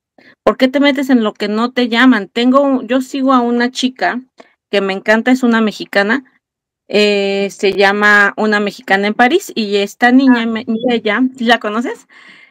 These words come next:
Speaker 2: Sí.
Speaker 1: Bueno, me encanta. Pues ella una vez contestó en un video a una persona que le había preguntado que sí,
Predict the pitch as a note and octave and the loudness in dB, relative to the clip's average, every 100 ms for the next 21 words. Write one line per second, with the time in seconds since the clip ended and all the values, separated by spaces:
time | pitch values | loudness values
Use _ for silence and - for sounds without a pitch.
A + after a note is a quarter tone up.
0 | _ A#3+ A#3 G#3+ G#3+ G#3+ G#3 G#3+ G#3 F#3+ | _ -16 -6 0 0 0 -4 -2 -2 0
1 | F#3 - - A3+ D4 D4+ D#4+ D#4+ D4 C4+ | -4 -4 -6 -2 0 0 0 2 2 0
2 | C#4+ C4 A#3 A#3+ B3 B3+ A#3 G#3+ A3 A3 | 0 0 -2 0 4 4 0 -4 -4 -6
3 | - - G#3 G#3+ A3 G#3 - G3 G3 G#3 | -8 -10 -8 -8 -6 -10 -8 -10 -6 -8
4 | - - - G3+ G3 F#3+ G3+ A3 A#3+ A3+ | -10 -14 -10 -6 -2 0 0 0 -2 -2
5 | A3 G#3+ G3 G#3 - G3 - B3 - - | 0 0 0 -4 -6 -6 -2 -2 -2 -20